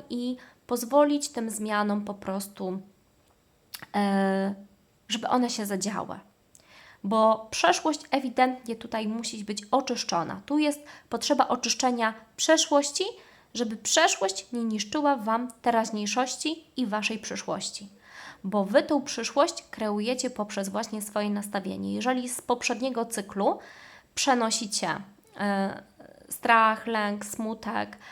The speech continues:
mm, na, jakieś takie, wiecie, poglądy, nastawienie, przenosicie do kolejnego cyklu, do nowej relacji, do nowego etapu, do nowej pracy,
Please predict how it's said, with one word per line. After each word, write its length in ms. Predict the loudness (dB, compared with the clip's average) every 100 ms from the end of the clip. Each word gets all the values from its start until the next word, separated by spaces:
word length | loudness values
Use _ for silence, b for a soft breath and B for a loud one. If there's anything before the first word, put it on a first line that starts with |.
| B B -6
mm, 1120 | -2 2 2 4 2 2 2 0 0 -4 -8 -18 -20 -20 -20 -14 0
na, 340 | 4 4 2 -2 -8 -6
jakieś 300 | -6 -4 -4
takie, 260 | -4 -2 -2
wiecie, 480 | -2 0 0 0 -4 -14
poglądy, 520 | -10 2 4 4 2
nastawienie, 760 | -2 -4 -2 -4 -2 -2 -2 -4 B B B -4
przenosicie 460 | 0 0 0 -2
do 100 | 0
kolejnego 600 | 2 4 4 6 2 0
cyklu, 360 | -2 -6 -4 -4
do 160 | 0 2
nowej 520 | 4 6 6 4 -2
relacji, 420 | 0 -2 -4 -8
do 140 | -4
nowego 500 | -4 -2 0 2 2
etapu, 380 | -2 -2 -4 -6
do 140 | -4 -2
nowej 360 | 2 2 0
pracy, 380 | -4 -4 0 2